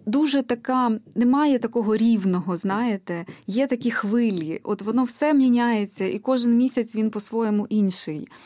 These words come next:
Тому дуже важко говорити, що от ми маємо одне або маємо інше. Постійно щось змінюється. І що я хотіла сказати, що ми ось, е, нібито після Революції Гідності ми отримали таку нову хвилю потужну, таку, знаєте, ну, ніби як ковток свіжого повітря.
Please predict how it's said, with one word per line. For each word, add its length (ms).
Тому 260
дуже 260
важко 360
говорити, 520
що 220
от 120
ми 120
маємо 440
одне 300
або 140
маємо 360
інше. 360
Постійно 460
щось 340
змінюється. 640
І 60
що 160
я 80
хотіла 320
сказати, 300
що 140
ми 200
ось, 260
е, 320
нібито 360
після 300
Революції 640
Гідності 520
ми 120
отримали 480
таку 240
нову 280
хвилю 420
потужну, 560
таку, 420
знаєте, 340
ну, 200
ніби 280
як 140
ковток 380
свіжого 460
повітря. 600